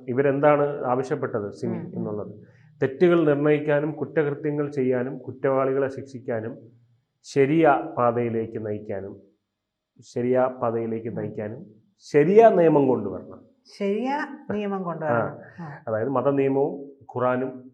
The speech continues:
Speaker 1: അതിന്
Speaker 2: ഉം.
Speaker 1: ആവശ്യമാണ്. ആ അടിസ്ഥാനത്തിൽ, അതായത് ഭരണഘടനയോ അല്ലെങ്കിൽ നമ്മുടെ,
Speaker 2: ഉം.
Speaker 1: ഏഹ്, ഇപ്പോ, ഏഹ്, ഇന്ത്യൻ പീനൽ കോഡ് അത് മാറിയിട്ടുണ്ടല്ലോ ഇപ്പോ. ഭാ-,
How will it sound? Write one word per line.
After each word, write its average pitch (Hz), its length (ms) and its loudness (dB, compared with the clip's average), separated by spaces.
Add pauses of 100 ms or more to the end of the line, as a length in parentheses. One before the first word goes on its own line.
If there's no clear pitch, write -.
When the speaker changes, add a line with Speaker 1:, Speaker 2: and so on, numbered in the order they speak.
(140)
Speaker 1:
അതിന് 113 120 -6
Speaker 2:
ഉം. 110 80 -4
Speaker 1:
ആവശ്യമാണ്. 107 500 -8
ആ 131 400 -2
അടിസ്ഥാനത്തിൽ, 117 540 -4
അതായത് 110 240 -4
ഭരണഘടനയോ 127 720 -4
അല്ലെങ്കിൽ 117 380 -8
നമ്മുടെ, 117 400 -8 (420)
Speaker 2:
ഉം. 120 280 -14
Speaker 1:
ഏഹ്, 120 140 -8
ഇപ്പോ, 131 520 -2
ഏഹ്, 123 100 -2
ഇന്ത്യൻ 123 340 -4
പീനൽ 139 240 -4
കോഡ് 120 220 -2
അത് 120 100 -2
മാറിയിട്ടുണ്ടല്ലോ 131 640 -4
ഇപ്പോ. 110 220 -10
ഭാ-, 113 240 -6